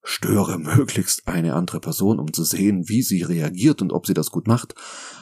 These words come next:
äh, sondern achte doch einfach mal selber drauf, wie du mit Störungen vielleicht zukünftig umgehst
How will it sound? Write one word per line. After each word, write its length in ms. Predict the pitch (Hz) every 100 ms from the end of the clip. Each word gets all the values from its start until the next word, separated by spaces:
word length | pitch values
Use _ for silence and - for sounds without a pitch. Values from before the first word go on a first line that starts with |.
| -
äh, 220 | - 101 95
sondern 380 | 104 143 139 -
achte 260 | 131 - -
doch 120 | -
einfach 320 | - - 101
mal 320 | 92 90 90 -
selber 420 | - 98 113 120
drauf, 400 | 101 104 101 -
wie 80 | 127
du 80 |
mit 180 | 120 92
Störungen 560 | - 95 113 127 113 101
vielleicht 320 | 78 76 -
zukünftig 480 | 131 - - 139 -
umgehst 480 | 151 151 143 -